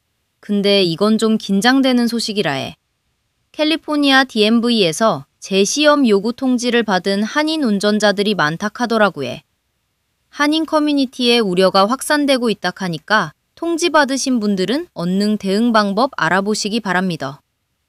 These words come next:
마지막으로 미국 전체 소식 가보입시다. 이기 심각한 소식이라 해. 미국 군 당국이 화요일부터 호르무즈 해협에서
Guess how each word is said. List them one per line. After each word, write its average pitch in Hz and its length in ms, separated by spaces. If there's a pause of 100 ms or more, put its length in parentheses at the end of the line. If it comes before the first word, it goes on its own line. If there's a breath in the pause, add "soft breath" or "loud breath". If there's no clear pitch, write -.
(720)
마지막으로 180 800
미국 202 380
전체 196 400
소식 285 380
가보입시다. 180 760 (760)
이기 175 240
심각한 294 580
소식이라 233 460
해. 143 320 (760)
미국 220 400
군 214 220
당국이 214 560
화요일부터 262 960
호르무즈 330 500
해협에서 233 720